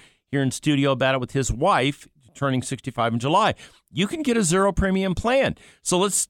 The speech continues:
look at Ron's situation where he's paying for her here on the Intercom health insurance plan. Well, he could save a lot of money if he moved her to the Medicare plan. And guess what?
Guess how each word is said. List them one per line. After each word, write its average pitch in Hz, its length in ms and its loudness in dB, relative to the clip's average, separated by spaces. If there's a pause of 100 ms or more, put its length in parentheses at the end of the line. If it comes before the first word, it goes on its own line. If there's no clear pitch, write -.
look 151 380 -4
at 165 100 -4
Ron's 180 360 2
situation 120 500 -2
where 123 140 -4
he's 151 240 -2
paying 180 340 -2
for 147 160 -8
her 135 300 0 (260)
here 170 460 0
on 139 180 0
the 131 80 -2
Intercom 139 640 -2
health 165 320 0
insurance 107 460 -6
plan. 98 360 -8 (400)
Well, 151 320 -2
he 208 220 -4
could 190 160 -8
save 160 380 -6 (180)
a 104 60 -6
lot 110 280 2
of 240 60 0
money 156 380 -2 (320)
if 131 160 -2
he 135 140 -2
moved 139 360 0
her 156 160 0
to 131 80 -10
the 123 80 -6
Medicare 123 540 -4
plan. 117 280 -4
And 139 100 -2
guess 165 300 0
what? 214 380 0